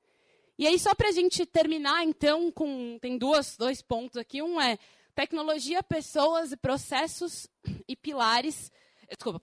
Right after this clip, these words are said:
pe-, tecnologia, pessoas, processos são os pilares da transformação digital dentro das empresas. Tecnologia tá mudando o tempo todo, a gente tá se desenvolvendo, entendendo ela todo o tempo, né? A gente já nasceu nesse turbilhão da tecnologia.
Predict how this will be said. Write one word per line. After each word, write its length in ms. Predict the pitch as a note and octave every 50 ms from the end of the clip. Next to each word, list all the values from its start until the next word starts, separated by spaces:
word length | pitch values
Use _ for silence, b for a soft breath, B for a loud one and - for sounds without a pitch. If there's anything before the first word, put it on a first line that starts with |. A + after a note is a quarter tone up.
| _ -
pe-, 180 | A3 A3 A3+
tecnologia, 400 | G#3+ C4+ D4 D4 D#4 D#4 D#4+ F4
pessoas, 440 | - - F4 - - D4+ D4 D#4 -
processos 380 | - C4+ C4 - C#4 B3+ D4 -
são 120 | - D4+
os 100 | D#4 -
pilares 400 | - D4 C#4+ C4 C4 C4+ C4+ B3+
da 80 | C4 C4
transformação 560 | - C#4 C4+ - C4+ C4 C4 C4 - B3+ B3+
digital 340 | B3 - C4 _ - A#3+ A#3+
dentro 220 | A3+ B3 A#3+ -
das 140 | A#3+ B3+ A#3+
empresas. 600 | C4+ C#4+ - - G#3 F#3 F3+ E3+ E3+ E3+ - - - b b b b b b b b
Tecnologia 800 | - C#4 C4+ D#4 D#4+ D#4+ E4 D#4+ D#4+ D4+ B3 B3 C#4+ D#4+ E4+ -
tá 100 | - D4+
mudando 300 | D4 D4 A#3 C4 C4+ C#4+
o 40 |
tempo 280 | - - C#4+ D4 - -
todo, 320 | - - C4+ B3 C4+ C4
a 60 | C4 B3
gente 220 | A#3 C4+ B3+ -
tá 240 | - C4+ A#3+ B3 - b b b b b
se 140 | b - C4+
desenvolvendo, 840 | G#3+ F#3+ A#3+ C4+ B3+ A#3+ C4 B3 A#3 G3 G3 A3 A3+ C4 C#4 C4+ B3+
entendendo 680 | B3+ C4 - C#4 B3 B3 A#3+ B3+ B3+ C4+ C#4+ D4+ C4 B3
ela 200 | A#3+ A#3+ B3 A#3+
todo 220 | - B3 B3 G#3+
o 40 | A#3
tempo, 520 | - - A#3 A3 B3 C4 C#4+ C4+ - A#3
né? 100 | G#3+ A3
A 60 | A#3
gente 180 | A#3 B3 A#3 -
já 100 | A#3+ A#3
nasceu 440 | A#3+ A#3 A#3 - - C4 B3+ C4+ C#4
nesse 380 | C4 B3 A#3+ - - C4 B3
turbilhão 520 | - - B3+ B3+ A3+ A#3+ A3+ A3 A#3 A#3+ B3
da 80 | A#3+
tecnologia. 800 | - - A3+ A3+ B3 A#3 A#3 B3 A#3+ A#3+ G3+ G3+ F#3+ F3 E3+ E3+